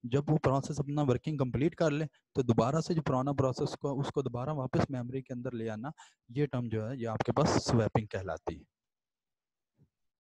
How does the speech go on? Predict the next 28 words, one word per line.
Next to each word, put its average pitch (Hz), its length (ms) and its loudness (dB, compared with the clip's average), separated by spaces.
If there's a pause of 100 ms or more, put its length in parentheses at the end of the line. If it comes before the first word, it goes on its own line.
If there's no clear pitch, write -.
(520)
ठीक 175 100 0
होगी 165 220 0
बात? 127 160 -2 (360)
अब 147 140 2
ये 170 120 6
इसने 160 200 4
हमारे 139 180 4
पास 147 140 0
different 156 500 4 (320)
जो 135 200 6
schedulers 143 560 8
हैं, 147 60 8
उनका 135 320 4
comparison 135 540 4
दिया 123 180 4
हुआ 123 120 4
है 123 60 2
कि 131 120 -2
long 123 360 4
term 127 160 2
scheduler, 123 460 6
short 117 300 2
term 135 120 4
scheduler 123 440 4
और 117 60 6
medium 120 360 4
term 120 140 6
scheduler। 117 480 4